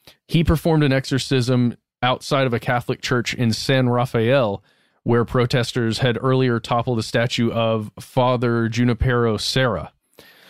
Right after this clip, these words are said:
So again, this is, this, and this one is interesting to compare to the other,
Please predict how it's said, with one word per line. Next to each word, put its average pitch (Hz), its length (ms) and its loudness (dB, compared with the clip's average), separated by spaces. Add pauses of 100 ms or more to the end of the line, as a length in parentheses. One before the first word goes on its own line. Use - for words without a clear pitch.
(100)
So 131 460 2
again, 135 580 0 (500)
this 147 280 0
is, 135 640 0 (880)
this, 139 180 2
and 135 300 2
this 185 160 0
one 202 160 2
is 139 140 0
interesting 147 420 0
to 120 100 -2
compare 123 600 0 (540)
to 127 120 2
the 117 160 2
other, 104 420 -2